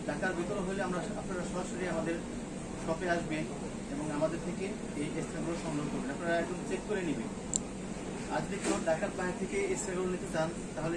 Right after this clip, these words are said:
সেই ক্ষেত্রে আমাদের পার্সোনাল বিকাশ নম্বরে এক হাজার বিশ টাকা পাঠাতে হবে। আর যে বাদ বাকি টাকা আছে, এটা কোরিয়ার মাধ্যমে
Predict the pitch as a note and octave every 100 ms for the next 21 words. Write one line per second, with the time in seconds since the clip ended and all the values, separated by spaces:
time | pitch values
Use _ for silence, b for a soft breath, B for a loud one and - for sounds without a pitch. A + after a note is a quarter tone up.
0 | E3+ F3 E3 F3+ E3 E3 E3+ E3 - -
1 | - D#3 - - D3+ D#3 F3+ E3 E3 E3+
2 | - E3+ E3 E3 D#3 D#3 E3 D#3+ D#3 D#3+
3 | - E3 D#3 D#3 D3+ E3 C#3+ D3 - -
4 | - - - - C3+ C#3+ C#3 D3+ D3+ G#3+
5 | G#3+ E3 G3 E3+ D#3 - F3 D3 D3+ D3
6 | D#3+ D#3 D#3+ E3 E3+